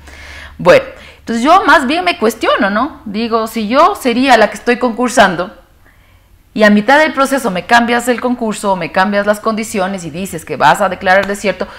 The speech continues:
claro, por los intereses de la ciudad, para meter unas nuevas bases, porque dice claramente en la, en la declaratoria de desierto,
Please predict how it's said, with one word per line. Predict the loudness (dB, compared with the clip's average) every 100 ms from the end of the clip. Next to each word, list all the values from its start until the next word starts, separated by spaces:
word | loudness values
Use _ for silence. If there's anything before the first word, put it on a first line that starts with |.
| -10
claro, | 2 4 4
por | 2 -2
los | -4
intereses | -4 -4 -4 -4 -4
de | 0
la | 0
ciudad, | 0 2 2 2 -6 -20 -20 -20 -20 _ _ _ -2
para | 2 4
meter | 2 0 0
unas | 2 2 2
nuevas | 2 2 4
bases, | 4 2 0
porque | -8 -8 -6
dice | -6 -4 -2
claramente | 2 4 4 0 -2 -4 -4
en | 0
la, | 2 2 0
en | -2 2
la | 4 4 0 -6
declaratoria | -6 2 2 2 0 -2
de |
desierto, | -2 0 -2 -2